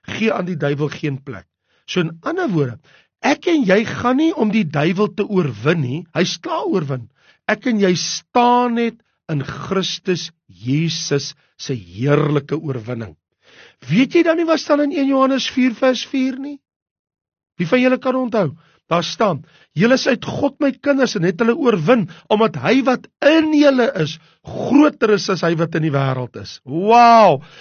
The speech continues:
My oorwinning is in die naam van Jesus. My oorwinning is in die bloed van Jesus. My oorwinning in Openbaring twaalf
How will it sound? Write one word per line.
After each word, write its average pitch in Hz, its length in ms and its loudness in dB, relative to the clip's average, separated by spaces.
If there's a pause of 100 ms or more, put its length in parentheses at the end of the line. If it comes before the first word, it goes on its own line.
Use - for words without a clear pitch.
(120)
My 190 100 2
oorwinning 226 680 2
is 202 160 -2
in 180 120 -2
die 175 80 0
naam 190 560 4
van 190 300 0
Jesus. 156 460 -2 (260)
My 196 80 2
oorwinning 214 420 2
is 233 160 0
in 208 60 4
die 202 100 2
bloed 180 500 4
van 226 240 0
Jesus. 165 440 -2 (240)
My 170 100 0
oorwinning 208 560 2
in 185 120 -2
Openbaring 175 600 0
twaalf 175 240 0